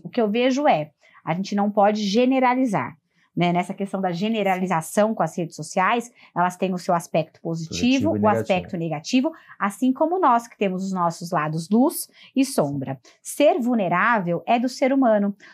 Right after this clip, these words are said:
Speaker 1: Só que, infelizmente, é, existiram aí super-homens, super-mulheres, grandes super-heróis, em que a gente se mostrar essa vulnerabilidade,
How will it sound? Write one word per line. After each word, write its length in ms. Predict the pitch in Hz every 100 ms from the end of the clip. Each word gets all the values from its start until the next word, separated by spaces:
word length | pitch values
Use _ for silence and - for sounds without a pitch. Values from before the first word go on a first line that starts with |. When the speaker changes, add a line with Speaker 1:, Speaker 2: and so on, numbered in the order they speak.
| _
Speaker 1:
Só 140 | 233
que, 180 | 226 277
infelizmente, 1120 | 320 381 262 220 202 196 226 277 269 - 165 165 - -
é, 260 | 170 175 175
existiram 480 | 196 214 - 233 214
aí 140 | 196
super-homens, 1040 | - 262 254 202 190 240 269 269 277 -
super-mulheres, 1200 | - - 277 277 233 185 165 165 190 233 262 269 - - - -
grandes 500 | 226 277 269 254 - _
super-heróis, 1300 | - - - 349 359 269 220 175 165 196 320 - - _ -
em 80 | 220
que 100 | 247
a 80 | 220
gente 320 | 220 277 285
se 200 | - 277
mostrar 640 | 254 254 - - 254 269 302
essa 200 | 302 262
vulnerabilidade, 1000 | 240 233 214 202 208 190 180 180 202